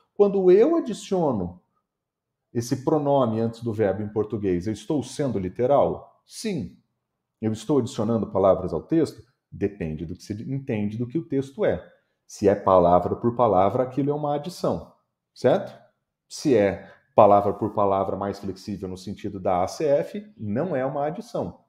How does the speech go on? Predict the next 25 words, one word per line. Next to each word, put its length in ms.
Ok. 480
Então 220
nós 200
vamos 260
fazer 560
colocando 540
os 100
pronomes. 580
Joia? 460
Ah, 380
e 240
quando 440
acontece 520
isso 200
com 100
os 100
objetos? 560
Porque 280
eventualmente 920
os 140
autores, 500
para 140
economizar 480
espaço, 580
inclusive, 560